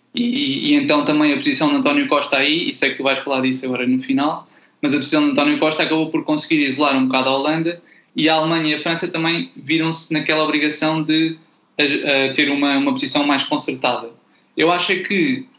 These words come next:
numa perspectiva de, de política externa da União Europeia, isto poderia ter servido, lá está, como eu já disse, para aproveitar o, este momento para uma, uma maior integração,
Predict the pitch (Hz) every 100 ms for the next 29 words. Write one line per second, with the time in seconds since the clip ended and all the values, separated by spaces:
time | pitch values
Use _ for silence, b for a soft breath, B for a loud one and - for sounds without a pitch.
0 | - 151 151 170 160 170 135 127 131 127
1 | 123 123 - - - - 160 160 160 151
2 | 151 - 175 165 135 127 127 131 127 127
3 | 127 123 139 165 _ b b b _ _
4 | 175 170 - 160 170 170 170 170 160 151
5 | 175 156 123 - 131 131 - 151 131 135
6 | 127 135 139 135 - - 143 139 123 -
7 | _ - - - - 135 139 143 143 143
8 | 147 139 - 156 156 165 131 123 123 135
9 | 139 139 - 143 135 139 139 135 127 143
10 | 135 - 127 131